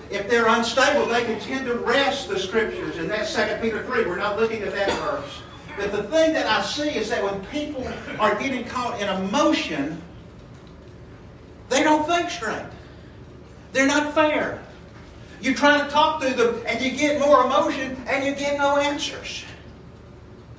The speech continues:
It's very dangerous when we begin to get caught up in that mentality. It's a political mentality, but it's a carnal mentality that here it, we're, it's us and you, we and they,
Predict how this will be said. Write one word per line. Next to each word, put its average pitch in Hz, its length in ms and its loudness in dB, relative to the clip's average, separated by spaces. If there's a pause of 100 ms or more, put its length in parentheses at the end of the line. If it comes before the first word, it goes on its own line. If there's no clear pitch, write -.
(580)
It's 226 180 2
very 294 560 4
dangerous - 880 -4 (840)
when 220 260 0
we 269 240 -2
begin 240 540 -2
to 220 140 -2
get 220 280 2
caught 240 300 2
up 226 280 2
in 202 140 -2
that 202 220 2
mentality. 202 680 2
It's 160 180 -2
a 175 40 -4
political 294 460 0
mentality, 226 600 2
but 180 120 0
it's 180 140 -2
a 185 120 -6
carnal 277 360 0
mentality 208 720 -2 (240)
that 202 220 2
here 247 280 4
it, 220 260 0
we're, 233 200 4
it's - 180 -4
us 277 360 6
and 214 140 0
you, 233 360 2
we 285 260 4
and 233 160 4
they, 214 420 4